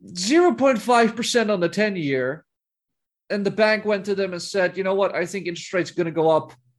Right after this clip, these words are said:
I wanna hedge that risk." Said, "Sure, I'll take that loss if that happens." Because that, that has to be on the book of someone. So if that's, again, banks, and they've been hedging each other's risk,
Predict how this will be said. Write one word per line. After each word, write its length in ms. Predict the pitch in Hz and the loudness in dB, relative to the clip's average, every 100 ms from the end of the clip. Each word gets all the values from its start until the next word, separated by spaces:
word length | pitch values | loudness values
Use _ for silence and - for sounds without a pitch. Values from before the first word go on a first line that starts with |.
| _ - | _ -2
I 100 | 170 | 0
wanna 220 | 180 147 | 2 0
hedge 240 | 165 202 - | -2 -2 -4
that 200 | 139 123 | -4 -4
risk." 320 | 123 - - - _ _ _ _ _ | -6 -8 -14 -20 _ _ _ _ _
Said, 380 | - - 196 190 - | -8 2 2 2 -6
"Sure, 640 | - - 330 381 262 - _ _ _ _ _ _ - | -8 -2 0 2 0 -2 _ _ _ _ _ _ 0
I'll 160 | 220 247 | 2 4
take 220 | 285 269 | 0 2
that 180 | 185 165 | -2 0
loss 280 | 135 131 | -2 -2
if 100 | 143 | -6
that 160 | 139 131 | -4 -2
happens." 580 | 135 127 135 220 - _ _ _ _ _ _ _ _ _ _ _ _ - | -2 -4 -6 -10 -14 _ _ _ _ _ _ _ _ _ _ _ _ -8
Because 280 | 165 220 214 | -2 0 2
that, 240 | 262 269 202 _ | 2 0 -12 _
that 140 | - 185 | -2 2
has 200 | 190 185 | 0 0
to 80 | |
be 80 | 180 | 0
on 80 | 185 | 2
the 80 | 147 | 2
book 200 | 180 175 | 0 -2
of 60 | |
someone. 400 | 170 190 143 139 - _ _ _ _ _ _ _ _ _ _ _ | -2 0 -2 -6 -12 _ _ _ _ _ _ _ _ _ _ _
So 220 | - 170 156 | -6 -2 0
if 80 | |
that's, 420 | 170 175 - - - | 0 0 -2 -12 -10
again, 380 | 143 156 151 117 | -4 -2 -2 -2
banks, 680 | 165 180 180 - - - _ _ _ _ _ | 0 0 -2 -10 -16 -16 _ _ _ _ _
and 140 | 160 165 | -4 0
they've 180 | 175 | 0
been 120 | 160 151 | 0 -2
hedging 440 | 143 170 170 165 | -2 -2 -4 -6
each 240 | 151 - | -6 0
other's 340 | 214 226 208 - | 0 2 0 -4
risk, 400 | 139 135 - | -6 -6 -6